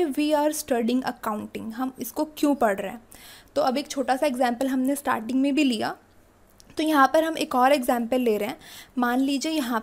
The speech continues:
पर एक person है और इसका एक business है garments का।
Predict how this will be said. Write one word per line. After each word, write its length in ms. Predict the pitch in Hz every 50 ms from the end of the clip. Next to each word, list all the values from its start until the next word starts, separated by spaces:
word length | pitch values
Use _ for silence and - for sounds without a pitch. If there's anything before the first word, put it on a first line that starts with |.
| - -
पर 80 | 262
एक 240 | - - - - - - _ -
person 460 | 233 208 202 202 - - - 277 285
है 220 | 247 226 208 - - - - - - -
और 180 | - 254 - - -
इसका 580 | 294 - - - - 330 339 339 - 349 349 359 - -
एक 160 | 294 - -
business 460 | 220 233 233 226 233 262 262 277 277
है 240 | - - 247 269 262 240
garments 580 | 269 226 208 208 214 220 208 208 208 208 -
का। 180 | - - -